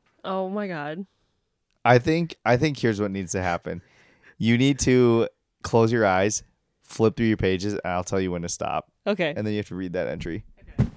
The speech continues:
Speaker 2: Okay. Ready? Three, two, one, go. Stop. I'll let you pick between the two sides.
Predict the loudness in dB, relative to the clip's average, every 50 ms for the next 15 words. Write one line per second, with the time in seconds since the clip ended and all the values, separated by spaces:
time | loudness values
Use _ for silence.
0 | -20 _ -8 -4 -4 -4 -4 -6 _ _ _ _ _ _ _ _ _ _ _ _
1 | _ _ _ _ _ _ _ _ _ _ _ _ _ _ _ _ _ _ -2 -2
2 | 0 0 0 -2 -4 -6 _ _ _ -6 -4 -2 -2 -2 -4 -6 _ _ _ -14
3 | -8 -6 -4 -2 -2 -4 -6 -8 -8 -6 -6 -6 -6 -6 -4 -2 -2 -2 -2 -4
4 | -10 -20 _ _ _ _ _ _ _ _ _ _ _ _ _ _ -12 -8 -2 0
5 | 0 0 0 -4 _ _ _ _ _ _ _ _ _ _ _ _ _ _ _ _
6 | _ _ -2 0 2 2 2 0 -2 -4 -6 -6 -6 -6 -6 -8 -8 -12 -10 -8
7 | -8 -6 -6 -8 -8 -8 -8 -6 -6 -4 -4 -4 -4 -6 -8 -12